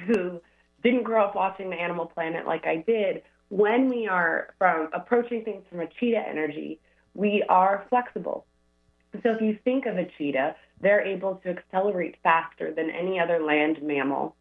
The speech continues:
up to sixty-five miles per hour in a matter of seconds. And that comes from their,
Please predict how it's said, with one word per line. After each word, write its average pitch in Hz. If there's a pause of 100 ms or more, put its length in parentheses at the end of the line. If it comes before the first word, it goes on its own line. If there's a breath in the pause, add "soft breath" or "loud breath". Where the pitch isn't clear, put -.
up 175
to 180
sixty-five 214
miles 170
per 165
hour 147
in 160
a 156
matter 147
of - (120)
seconds. 196 (640)
And 208
that 226
comes 247
from 214
their, 180